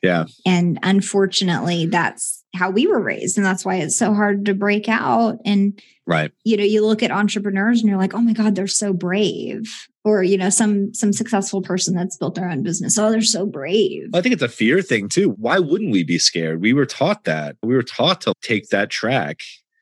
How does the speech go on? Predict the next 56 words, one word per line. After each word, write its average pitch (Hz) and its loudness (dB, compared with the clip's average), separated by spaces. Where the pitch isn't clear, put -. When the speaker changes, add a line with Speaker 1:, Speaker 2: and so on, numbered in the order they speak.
Speaker 1:
And 104 0
that 104 0
going 123 2
off 123 2
of 107 0
that 92 0
track 90 -4
is 82 -2
scary 120 2
and 92 -4
you 95 -2
don't 180 2
know 185 4
what's 117 0
gonna 98 -2
happen. 127 -2
You 110 -2
could 101 -10
be 113 0
broke. 113 0
Speaker 2:
Maybe. 294 2
Speaker 1:
And 92 -2
you 104 -4
could 104 0
never 175 2
make 104 0
money. 80 0
And 82 -2
Speaker 2:
Yeah. 208 0
Well, 208 -8
and 262 4
I 262 4
think 392 -2
there's 320 2
this 233 2
big 196 0
shift. - -4
We 196 2
have 190 2
a 196 -2
lot 202 2
of 220 -2
parents 214 0
that 185 -4
didn't 262 4
go 202 2
to 185 -2
college. - -4
So 220 0
then 202 4
there 196 2
was 190 0
that 185 -2
stigma 196 2
of 185 -4
being 185 0